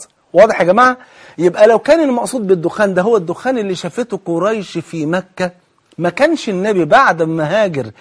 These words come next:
من مكة إلى المدينة ما كانش قال لابن صياد: "ده أنا مخبي لك خبئاً"، اللي هو إيه؟ اللي هو الدخان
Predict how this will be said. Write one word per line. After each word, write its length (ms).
من 200
مكة 340
إلى 220
المدينة 440
ما 120
كانش 320
قال 240
لابن 220
صياد: 500
"ده 140
أنا 120
مخبي 680
لك 260
خبئاً"، 720
اللي 140
هو 80
إيه؟ 280
اللي 100
هو 120
الدخان 520